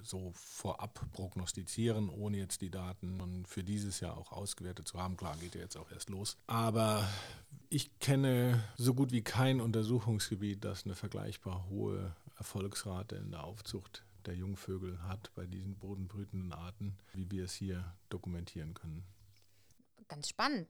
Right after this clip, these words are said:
Speaker 2: Woran meinst du, liegt das denn? Also was macht dieses Gebiet so attraktiv für so viele unterschiedliche Arten und wodurch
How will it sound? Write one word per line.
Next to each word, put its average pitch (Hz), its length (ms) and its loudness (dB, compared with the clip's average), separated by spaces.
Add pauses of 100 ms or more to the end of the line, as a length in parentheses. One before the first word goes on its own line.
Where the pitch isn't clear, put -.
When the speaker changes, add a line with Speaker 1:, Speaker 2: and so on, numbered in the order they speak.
Speaker 2:
Woran 185 600 -2
meinst 170 360 -2
du, 175 60 -12
liegt 247 240 -10
das - 180 -2
denn? 160 180 -4
Also 170 180 -6
was 190 200 0
macht 214 360 -2
dieses 220 260 -10
Gebiet 220 260 -10
so - 80 -6
attraktiv 202 540 -6
für 202 180 -8
so 180 120 -10
viele 190 240 -6
unterschiedliche 269 760 -6
Arten 262 360 -4 (100)
und 226 300 0 (160)
wodurch 220 540 -4